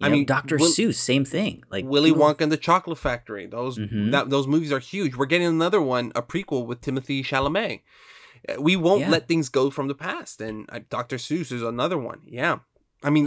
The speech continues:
Speaker 2: these are
Speaker 1: Um,
Speaker 2: just a few authors that have said and done ter-,
Speaker 1: yeah.
Speaker 2: terrible things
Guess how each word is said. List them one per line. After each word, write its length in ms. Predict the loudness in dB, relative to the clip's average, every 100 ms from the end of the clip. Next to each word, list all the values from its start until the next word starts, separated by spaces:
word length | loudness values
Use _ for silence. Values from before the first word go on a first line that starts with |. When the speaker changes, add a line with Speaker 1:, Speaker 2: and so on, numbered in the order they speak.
| 0
Speaker 2:
these 220 | 0 2
are 40 |
Speaker 1:
Um, 40 | 2
Speaker 2:
just 160 | 2 -4
a 60 |
few 420 | -6 -6 -4 -4 0
authors 420 | 0 0 -4 -6
that 100 | -6
have 140 | -6
said 300 | -6 -4 -2
and 160 | -4 -6
done 260 | -6 -6
ter-, 180 | -10 -6
Speaker 1:
yeah. 240 | -2 -2 0
Speaker 2:
terrible 240 | -4 -4
things 320 | -2 -2 -2